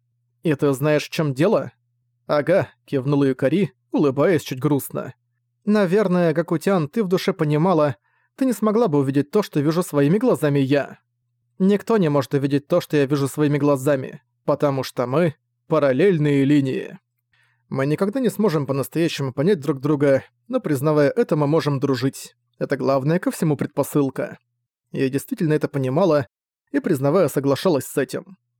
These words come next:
«И точно так же, как у Тян, ты знала, что тебе никогда не понять то, что отражается в зрачках гения Алисы Тян. Поэтому мной Алисой Тян ты стать не смогла. Нет, не смогла принять наши формы. На самом деле ты ведь не становилась ни Тянь-Тян,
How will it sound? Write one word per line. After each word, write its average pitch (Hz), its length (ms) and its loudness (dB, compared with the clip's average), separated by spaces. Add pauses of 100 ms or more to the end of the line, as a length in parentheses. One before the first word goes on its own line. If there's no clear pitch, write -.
(280)
«И 214 120 0
точно 214 360 -2
так 196 220 0
же, 139 100 -4
как 160 140 -2
у 151 60 0
Тян, 190 240 0
ты 151 120 0
знала, 170 300 0
что - 120 -8
тебе 151 220 -2
никогда 175 300 0
не 196 100 2
понять 160 340 0
то, 226 140 0
что - 140 -2
отражается 156 560 0
в - 20 -10
зрачках 147 400 0
гения 160 300 2
Алисы 151 300 0
Тян. 160 360 -4 (360)
Поэтому 165 360 2
мной 160 300 2
Алисой 143 320 0
Тян 170 200 0
ты 190 160 2
стать - 260 -2
не 147 60 0
смогла. 139 520 -2 (360)
Нет, - 280 0 (260)
не 190 160 4
смогла 165 340 0
принять 156 440 0
наши 160 260 0
формы. 139 580 -2 (680)
На 202 120 2
самом 208 300 2
деле 185 180 2
ты 185 140 0
ведь 180 160 0
не 185 60 2
становилась 165 560 0
ни 196 100 4
Тянь-Тян, 165 520 0